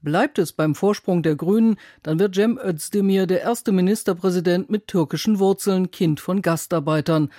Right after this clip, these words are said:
Als anatolischen Schwaben bezeichnet er sich selbst. Ein Zeichen dafür, dass Deutschland Vielfalt kann und dass einer, der wirklich zu den Leuten hingeht, sie für Politik gewinnen kann.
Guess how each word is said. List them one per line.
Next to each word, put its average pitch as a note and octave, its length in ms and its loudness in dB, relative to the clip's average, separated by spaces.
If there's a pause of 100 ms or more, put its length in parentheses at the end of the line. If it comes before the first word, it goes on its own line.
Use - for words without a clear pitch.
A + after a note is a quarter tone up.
(260)
Als D#3+ 380 -2
anatolischen E3+ 680 0
Schwaben D3+ 520 -2
bezeichnet D3 640 -4
er D3+ 140 -4
sich F#3+ 180 -6
selbst. - 520 -6 (540)
Ein G#3+ 140 2
Zeichen C4+ 300 0
dafür, G#3+ 380 0
dass A3 240 -2
Deutschland G3 480 0
Vielfalt F3 640 -2
kann F3 420 -2
und A3 320 0 (320)
dass G3+ 160 -4
einer, B3 280 2
der G#3+ 180 2
wirklich B3 320 -4
zu A3+ 100 -4
den G3 140 2
Leuten F3+ 260 2
hingeht, G3 580 2
sie F3 220 -4
für E3 140 -4
Politik F#3+ 580 -4
gewinnen E3+ 460 0
kann. C#3 240 -14